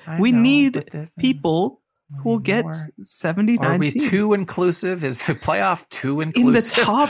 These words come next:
Speaker 1: <laughs> Uh,
Speaker 2: twenty-five?
Speaker 1: Okay, so you, so who are you thinking of? Like, who are you just, like,
Speaker 2: I th-, I think we need somebody else from the West Coast. Uh, I think that's a big part of it. We,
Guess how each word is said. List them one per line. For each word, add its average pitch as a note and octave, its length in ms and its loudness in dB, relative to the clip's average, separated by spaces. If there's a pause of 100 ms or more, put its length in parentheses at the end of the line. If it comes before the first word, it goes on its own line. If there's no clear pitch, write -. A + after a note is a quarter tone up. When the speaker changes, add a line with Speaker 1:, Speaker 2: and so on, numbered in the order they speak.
Speaker 1:
<laughs> - 60 -8
Uh, F#3 260 4
Speaker 2:
twenty-five? A#3 1000 4 (360)
Speaker 1:
Okay, B2+ 320 -4
so F#3 160 0
you, G3 240 2
so G#3+ 200 2
who G#3+ 100 6
are D4 80 4
you B3 140 4
thinking B2+ 360 -2
of? - 100 -10 (120)
Like, A#2+ 140 -4
who F#3+ 180 0
are F3+ 60 4
you B2 600 2
just, C#3 240 -2
like, B2+ 320 0 (1000)
Speaker 2:
I A3 100 2
th-, A3 160 -8
I G3+ 80 2
think D#4 240 0
we D#4+ 100 2
need B3+ 140 2
somebody A3 220 2
else F3 140 2
from F3 100 0
the D3+ 60 2
West C#3+ 220 -4
Coast. - 440 -12
Uh, D#3 400 -2
I E3 100 0
think F3 140 -2
that's D3 220 -2
a D3 40 -10
big C3+ 160 -6
part G#2+ 220 -8
of - 80 -16
it. - 120 -14
We, D3+ 520 0